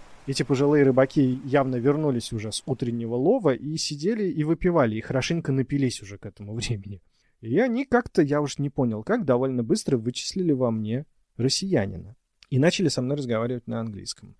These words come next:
А их вопрос был главный, типа: «Слушай, ну скажи честно, действительно у вас там вот буквально с калашниковыми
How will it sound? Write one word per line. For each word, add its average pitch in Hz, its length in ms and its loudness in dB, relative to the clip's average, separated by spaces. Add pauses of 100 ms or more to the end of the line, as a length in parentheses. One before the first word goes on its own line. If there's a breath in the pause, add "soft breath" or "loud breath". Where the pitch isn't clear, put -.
(440 soft breath)
А 104 300 -10
их 143 240 -4
вопрос 139 420 0
был 131 240 4
главный, 110 440 2
типа: 107 380 -8
«Слушай, - 640 -10
ну 113 100 -6
скажи 127 320 0
честно, 113 680 2 (160)
действительно 160 760 0
у 147 80 6
вас 131 180 4
там 113 300 -2
вот 107 140 -8
буквально 113 600 -2
с - 320 -4
калашниковыми 110 880 0